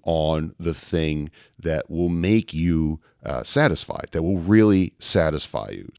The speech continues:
So again, this is the process that I personally use in order to flush out an, an, a quarterly process and a yearly process and an, and a decade process of where I, I want the podcast to be, where I want my brick and mortar to be,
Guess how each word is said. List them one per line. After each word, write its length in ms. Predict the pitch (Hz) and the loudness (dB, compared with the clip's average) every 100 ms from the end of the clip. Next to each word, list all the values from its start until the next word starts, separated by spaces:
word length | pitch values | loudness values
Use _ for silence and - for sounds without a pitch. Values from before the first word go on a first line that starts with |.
| _ - | _ -6
So 140 | - | 0
again, 280 | 95 92 - | 2 2 4
this 180 | 104 101 | 2 2
is 80 | 95 | -2
the 80 | |
process 420 | - 92 87 85 - | 0 0 0 -2 -6
that 280 | 78 - _ _ | -6 -8 _ _
I 200 | - 92 | -2 0
personally 520 | 104 98 95 - 95 92 | 0 2 0 2 -2 2
use 360 | 95 113 110 | 2 2 -2
in 120 | - | -6
order 240 | 78 80 78 | -2 -2 -2
to 60 | |
flush 400 | - 85 80 - | -4 -2 -2 -2
out 300 | 80 73 76 - | -2 -2 -4 -6
an, 260 | 71 69 - | -8 -8 -10
an, 320 | 73 67 67 - | -8 -8 -10 -8
a 240 | 65 65 | -8 -8
quarterly 440 | - 110 110 87 | -6 -2 -2 -2
process 800 | 73 76 69 69 71 71 - - _ _ _ - | -4 -4 -4 -4 -4 -4 -6 -12 _ _ _ -6
and 460 | 78 76 73 73 | -4 -4 -6 -8
a 80 | 67 | -10
yearly 400 | 69 113 110 92 | -2 2 2 2
process 640 | - 80 73 69 73 69 | 0 0 0 -2 -6 -8
and 160 | 69 67 | -10 -12
an, 220 | 58 - - | -12 -16 -14
and 260 | 64 64 | -14 -12
a 20 | |
decade 480 | 65 107 104 87 78 | -2 -2 0 -2 -2
process 520 | - 73 73 76 71 - - - | -4 -4 -2 -4 -6 -10 -20 -4
of 180 | 110 104 | 0 2
where 440 | 101 95 95 95 82 _ - | 4 6 6 2 -2 _ -6
I, 120 | 76 | -6
I 160 | 76 85 | -2 -2
want 540 | 80 82 80 76 - - | 0 0 0 -2 -6 -14
the 80 | - | -6
podcast 600 | 101 95 - 87 80 - | 0 0 0 -2 -2 -6
to 40 | |
be, 240 | 71 78 78 | -6 -4 -2
where 300 | 67 69 69 | -2 -2 -4
I 20 | |
want 280 | 67 71 - | -4 -6 -6
my 180 | 67 | -8
brick 200 | 65 80 | -6 -6
and 120 | - 71 | -6 -2
mortar 260 | 90 90 | 2 2
to 80 | 85 | 2
be, 300 | 78 82 78 | 0 0 -2